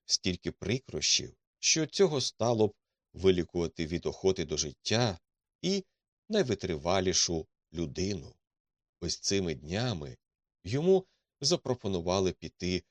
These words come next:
у відставку з армії, бо він махлював за картярським столом».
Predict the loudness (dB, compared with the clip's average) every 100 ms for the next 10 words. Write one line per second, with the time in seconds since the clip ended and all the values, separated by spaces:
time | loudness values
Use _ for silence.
0 | _ -4 -2 -2 -4 -2 -2 -2 _ -4
1 | -4 -2 -4 -4 -8 -12 -16 -20 _ _
2 | -2 2 2 0 -4 -6 -8 -2 2 2
3 | 2 _ _ _ -4 -2 -4 -6 -8 -6
4 | -4 -6 -6 -10 -8 -8 -8 -12